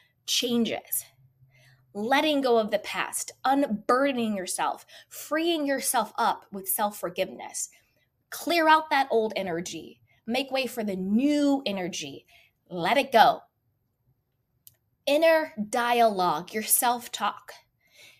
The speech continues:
Be very mindful to speak to yourself in a loving, compassionate, accepting, forgiving way. You know,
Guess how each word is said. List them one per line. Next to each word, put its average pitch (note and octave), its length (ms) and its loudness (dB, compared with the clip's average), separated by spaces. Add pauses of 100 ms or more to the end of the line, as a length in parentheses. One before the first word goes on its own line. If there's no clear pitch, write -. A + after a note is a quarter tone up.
(220)
Be D#4 460 0
very D#4 800 -2
mindful A#3 1080 -2 (220)
to A#3+ 160 -6
speak - 640 -2
to A#3+ 140 -8
yourself G3+ 760 -6 (260)
in G#3+ 180 0
a F#3+ 180 0
loving, E3+ 840 -2 (120)
compassionate, G#3 960 -2
accepting, F#3+ 680 -4 (260)
forgiving G#3 960 -4 (120)
way. F#3 600 -4 (480)
You G#3+ 80 0
know, G#3+ 380 2